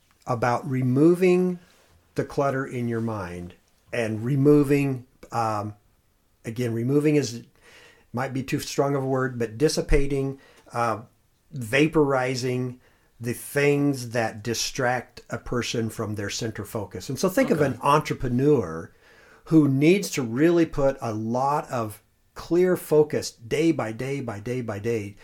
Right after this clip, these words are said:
Speaker 1: to get a new business to where it's actually functioning and actually providing a service that they want to be providing.
Speaker 2: Right, right.
Speaker 1: And so they need a way to sustain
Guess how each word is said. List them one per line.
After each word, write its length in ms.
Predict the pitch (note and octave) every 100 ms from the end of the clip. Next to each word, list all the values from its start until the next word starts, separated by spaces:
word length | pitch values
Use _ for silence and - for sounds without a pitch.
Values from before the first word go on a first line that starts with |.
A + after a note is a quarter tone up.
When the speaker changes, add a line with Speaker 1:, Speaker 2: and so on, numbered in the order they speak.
| _ -
Speaker 1:
to 120 | C3+
get 280 | A2+ C3 D#3
a 60 | C#3+
new 200 | C3+ C3
business 720 | A2 B2 A2+ G2+ F#2 - - _ _ _ _ _ _ _ _ _ -
to 120 | - A#2+
where 260 | A#2 G#2+
it's 200 | G2+ - A#2+
actually 400 | A2+ - A#2 G2+
functioning 720 | - C#3 - A#2+ G#2+ G2+ G#2+
and 120 | G2
actually 480 | G#2 G2+ A2+ G#2 G#2
providing 540 | - A2 G2+ A2 G#2+
a 60 | G2+
service 400 | - B2+ A#2 A2+
that 160 | F#2 G#2
they 140 | A2
want 260 | G#2+ G#2 -
to 180 | F#2
be 160 | F#2 A2
providing. 580 | - F#2 F#2+ - F2+ E2
Speaker 2:
Right, 120 | F2+ - -
right. 260 | F2 F2+ D#2+
Speaker 1:
And 120 | A#2
so 180 | C#3+ A#2+
they 180 | C#3
need 240 | E3 E3 C3+
a 80 | A#2+
way 180 | B2+
to 120 | B2 A#2
sustain 1200 | - A2+ - - - C#3 C3+ C3 G#2+ G2 F#2